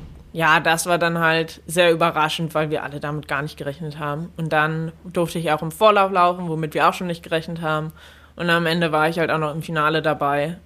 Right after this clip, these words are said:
Und das halt so vor heimischem Publikum und Eltern und Freunden. Ja, das war schon extrem. Also es war für mich auch nochmal so ein Schub, okay, jetzt will ich's auch weiter schaffen.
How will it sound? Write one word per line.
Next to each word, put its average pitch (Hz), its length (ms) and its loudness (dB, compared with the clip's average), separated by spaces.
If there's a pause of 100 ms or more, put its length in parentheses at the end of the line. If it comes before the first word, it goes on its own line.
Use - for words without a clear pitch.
Und 156 200 -6
das 156 220 -2
halt 156 160 -4
so 156 120 -4
vor 156 200 -6
heimischem 151 380 -6
Publikum 170 760 -4
und 156 220 -8
Eltern 147 460 -4
und 165 160 -6
Freunden. 147 600 -4 (480)
Ja, 156 260 2 (540)
das 185 200 2
war 190 120 4
schon 185 320 0
extrem. 175 800 -2 (180)
Also 202 160 6
es 214 100 0
war 214 120 6
für 214 80 -4
mich 208 260 0
auch 202 60 4
nochmal 190 220 2
so 180 80 -2
ein 185 100 -2
Schub, 202 280 -4
okay, 185 240 -2
jetzt 165 220 0
will 180 140 -4
ich's 175 160 -2
auch - 140 -8
weiter 233 280 2
schaffen. 214 480 -2